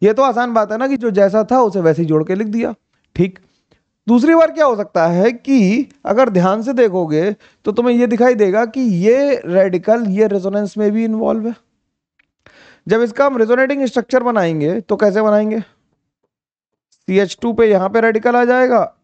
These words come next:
ये सी एच हो जाएगा और यहाँ पे आ जाएगा सी एच टू।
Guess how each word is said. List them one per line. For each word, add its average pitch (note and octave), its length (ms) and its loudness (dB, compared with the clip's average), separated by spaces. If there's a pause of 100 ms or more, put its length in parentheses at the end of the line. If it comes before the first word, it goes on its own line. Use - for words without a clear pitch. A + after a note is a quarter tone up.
(100)
ये F#3 460 -2
सी F3 220 -2
एच G#3 160 -2
हो A3 80 2
जाएगा A#3 280 2
और G#3 140 4
यहाँ E3+ 220 0
पे F#3 120 -6
आ E3+ 80 2
जाएगा E3+ 300 2
सी C3+ 200 -6
एच A#2 200 -6
टू। C#3+ 160 -10